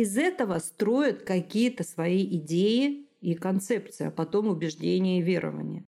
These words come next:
Поэтому ребёнок уже этого насмотрелся, а теперь нужно просто планомерно и методично его от этого отучать. Ну, вот как бы вы его отучали, от-, замените тряпки на, м, конфеты, и у вас появится понимание, что с этим делать.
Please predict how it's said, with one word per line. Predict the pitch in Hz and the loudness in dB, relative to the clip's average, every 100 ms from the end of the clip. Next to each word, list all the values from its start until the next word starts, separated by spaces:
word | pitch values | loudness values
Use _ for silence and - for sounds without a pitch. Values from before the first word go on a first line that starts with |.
| _ _ _ | _ _ _
Поэтому | - 277 370 339 | -4 -2 2 4
ребёнок | 285 254 320 359 240 | 4 4 2 2 0
уже | 226 269 | 2 2
этого | 262 208 | 2 0
насмотрелся, | 190 190 196 185 185 165 160 - 220 226 233 | 2 0 0 0 0 0 0 -2 -2 0 0
а | |
теперь | 208 202 320 403 370 | -2 0 0 2 4
нужно | 285 311 277 | 4 6 4
просто | 269 254 285 233 | 4 0 0 -2
планомерно | - 202 208 220 226 196 185 | 0 0 2 2 2 2 0
и | |
методично | 175 170 175 170 185 - 269 | 0 0 0 0 -4 0 2
его | 233 175 196 | 4 2 2
от | 202 | 2
этого | 185 190 180 | 0 0 0
отучать. | 170 165 165 - 143 - _ _ _ _ 220 | -2 -4 -8 -6 -6 -6 _ _ _ _ 0
Ну, | 247 | 2
вот | 202 196 | 2 0
как | 220 185 | -2 0
бы | 170 | 0
вы | 165 196 | 2 2
его | 180 165 175 | 2 2 0
отучали, | 170 156 - 233 285 | -2 -8 -4 0 2
от-, | 180 - | 2 -2
замените | 180 226 262 254 196 185 | 2 4 6 4 2 -2
тряпки | 202 180 - 170 | -2 -2 -2 -2
на, | 165 175 175 170 | 0 2 0 0
м, | 165 160 160 160 | 0 0 0 -2
конфеты, | 160 190 190 330 370 226 147 156 | 0 0 2 2 0 0 -2 -2
и | 202 233 302 | 0 2 4
у | 247 | 4
вас | 196 233 269 - | 2 0 -2 -4
появится | 196 185 196 180 - | -2 0 2 -2 -6
понимание, | - 170 175 202 233 185 160 | 0 2 2 4 2 2 -2
что | - 185 | -2 -2
с | 185 | 0
этим | 170 165 160 | -2 -2 -4
делать. | 151 147 151 156 | -2 -2 -4 -6